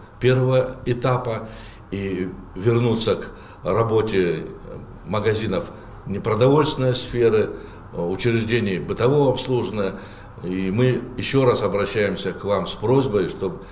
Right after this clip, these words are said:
все предписания Роспотребнадзора выполнялись. Это позволит нам и в дальнейшем перейти к следующим этапам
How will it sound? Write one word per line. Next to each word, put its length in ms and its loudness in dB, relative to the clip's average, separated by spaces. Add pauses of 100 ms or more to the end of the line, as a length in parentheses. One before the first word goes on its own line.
(140)
все 320 0
предписания 720 -2
Роспотребнадзора 1000 -2
выполнялись. 840 0 (100)
Это 260 2
позволит 640 0
нам 240 -2
и 80 0
в 80 -2
дальнейшем 560 0
перейти 420 -8
к 40 -8
следующим 600 0
этапам 520 -2